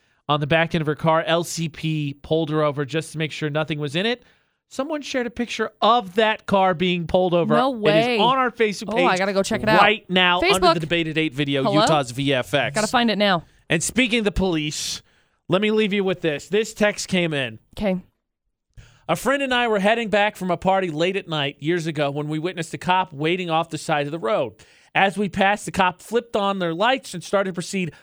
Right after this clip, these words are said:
Speaker 1: backwards with their lights on. To this day, I do not know if the cop was just messing with us or actually hit it in reverse to come after us.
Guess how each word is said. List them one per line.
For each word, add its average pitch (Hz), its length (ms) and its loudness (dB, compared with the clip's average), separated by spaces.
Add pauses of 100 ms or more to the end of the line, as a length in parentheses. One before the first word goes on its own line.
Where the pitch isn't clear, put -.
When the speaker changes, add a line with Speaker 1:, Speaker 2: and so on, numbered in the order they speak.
(260)
Speaker 1:
backwards 233 720 0
with 202 440 0
their 202 280 2
lights 180 540 -2
on. 156 480 -4 (500)
To 214 180 -2
this 214 180 -2
day, 208 180 4
I 190 40 0
do 180 120 -4
not 202 140 -2
know 190 140 2
if 175 80 -6
the 175 80 -4
cop 190 240 2
was 170 120 -4
just 147 200 -6
messing 247 340 0
with 226 160 -2
us 226 140 -2
or 190 120 2
actually 185 440 0
hit 190 100 0
it 214 140 -2
in 170 40 -4
reverse 165 420 -2
to 160 80 -8
come 165 180 -4
after 180 360 0
us. 131 220 -4